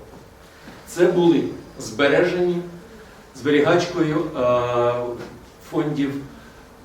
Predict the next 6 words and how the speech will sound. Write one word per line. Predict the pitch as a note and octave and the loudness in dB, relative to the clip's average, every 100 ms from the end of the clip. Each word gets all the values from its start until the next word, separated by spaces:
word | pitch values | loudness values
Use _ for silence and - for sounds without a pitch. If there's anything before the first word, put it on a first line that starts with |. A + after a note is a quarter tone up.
| - | -14
хребетних | - C3 C#3+ C#3 C#3+ D3+ E3 | -4 -2 -2 -2 -4 -8 -6
музею, | C#3+ D3+ D3+ D3+ D3+ - B2+ | -2 2 2 2 0 -2 -6
е, | A#2 | -4
Євдокією | A#2 B2+ - D#3 C3 | -4 -6 -4 0 0
Григорівною | A#2+ A#2 B2+ B2+ A2+ A2+ A#2 - - - - | 0 -2 -4 -4 -6 -8 -10 -12 -18 -20 -12
Решетко. | B2+ A#2+ C3+ B2 - | -10 -8 -10 -12 -14